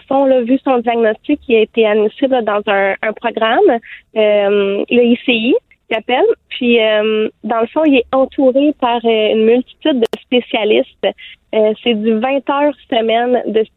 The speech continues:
stimulation, euh, de, de formation, euh, de,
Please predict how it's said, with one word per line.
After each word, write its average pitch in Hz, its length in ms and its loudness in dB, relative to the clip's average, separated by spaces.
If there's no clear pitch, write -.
stimulation, 247 960 0
euh, 208 320 2
de, 208 380 0
de 214 240 0
formation, 262 800 0
euh, 226 160 0
de, 208 320 0